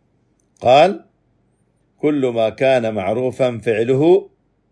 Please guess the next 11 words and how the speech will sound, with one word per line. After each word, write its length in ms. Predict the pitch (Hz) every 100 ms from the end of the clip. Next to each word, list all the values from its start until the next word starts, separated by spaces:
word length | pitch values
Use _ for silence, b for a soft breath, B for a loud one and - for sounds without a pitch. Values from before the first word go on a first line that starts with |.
| _
جميلاً 520 | - 113 127 131 113
مستحسناً 1000 | 101 101 - - 120 - 143 143 170 185 - _ _ _ _ _ _ _ _ -
غير 340 | 143 139 120
مستقبح 760 | 110 - 139 131 113 113 104
في 300 | 104 90 107
أهل 220 | 120 123 107
الإيمان 680 | 98 110 117 131 127 117
بالله، 560 | 101 107 117 160 196 196 _ _ _ _ _ _ _ _ _ _ _ _ _ _ _ _ _ _ _ _ -
وإنما 440 | 110 120 120 113
سميت 680 | 104 147 131 117 113 104 _
طاعة 420 | 107 123 110 98